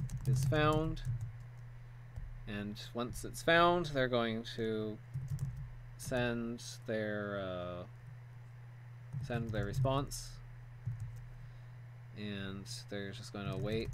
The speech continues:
until calculation is done. And then they're just gonna, you know, print the, the winner out to the console. And that's, uh, that, that, that's pretty much it. So yeah, yeah, I, I think what you're saying could have worked as well. Like, we could have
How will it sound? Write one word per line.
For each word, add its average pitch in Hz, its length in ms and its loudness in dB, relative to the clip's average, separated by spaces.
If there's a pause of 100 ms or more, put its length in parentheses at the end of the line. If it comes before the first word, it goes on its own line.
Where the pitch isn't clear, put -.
until 104 460 2 (120)
calculation 143 1080 4
is 123 220 0
done. 180 580 6 (1000)
And 117 100 -4
then 110 280 0
they're 107 120 0
just - 140 -2
gonna, 90 260 -2 (260)
you 90 60 -6
know, 85 80 -4 (180)
print 104 240 -4 (100)
the, 90 280 -4 (640)
the - 80 0
winner 90 380 0
out 82 180 -6 (400)
to 90 80 -6
the 82 80 -8
console. 78 580 -8
And - 80 -12 (720)
that's, - 320 -10 (260)
uh, 120 100 -6
that, 131 200 2
that, 160 180 10
that's 175 220 10
pretty 156 180 6
much 117 220 2
it. 92 120 -2 (2750)
So 156 120 6
yeah, 143 160 12
yeah, 143 160 10
I, 185 240 12
I 202 40 12
think 262 160 6
what 220 140 10
you're 180 160 12
saying 180 300 6
could 180 180 6
have 165 100 6
worked 156 260 6
as 123 160 0
well. 117 280 6
Like, 110 140 2
we 120 100 2
could 131 140 4
have 120 180 6